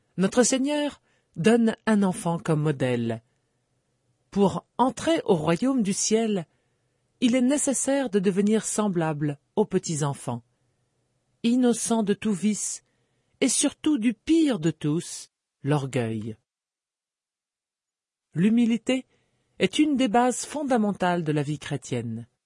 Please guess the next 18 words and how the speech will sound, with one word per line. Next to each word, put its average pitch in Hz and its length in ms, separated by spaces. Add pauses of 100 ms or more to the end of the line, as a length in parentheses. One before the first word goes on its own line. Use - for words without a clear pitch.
(880)
Saint 165 280
Benoît, 165 480 (600)
considérant 226 640
l'échelle 240 580
qui 165 220
apparut 160 560 (160)
à 139 100
Jacob 151 540
durant 127 300
son 147 180
sommeil, 233 560 (720)
et 165 80
sur 277 280
laquelle 294 540 (520)
celui-ci 277 680
voyait 196 340
des 156 260
anges 226 400